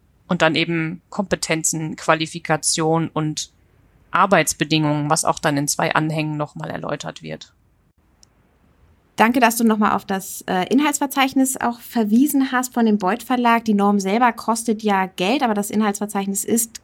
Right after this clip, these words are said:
Speaker 2: äh, hast du recht, frei zugänglich. Ich werde das auf jeden Fall auch in den Shownotes, äh, noch mal verlinken. Da kann sich das jeder schon mal anschauen.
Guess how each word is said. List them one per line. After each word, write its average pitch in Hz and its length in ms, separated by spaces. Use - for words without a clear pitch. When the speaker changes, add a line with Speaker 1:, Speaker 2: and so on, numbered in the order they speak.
Speaker 2:
äh, 185 360
hast 190 200
du - 20
recht, 208 300
frei 214 340
zugänglich. 262 680
Ich 214 120
werde 208 120
das 214 160
auf 190 140
jeden 202 160
Fall 190 180
auch 175 140
in 185 180
den 180 220
Shownotes, 214 720
äh, 185 220
noch 185 100
mal 180 140
verlinken. 226 520
Da 208 120
kann 190 200
sich 185 160
das - 200
jeder 180 200
schon 170 200
mal 156 260
anschauen. 190 720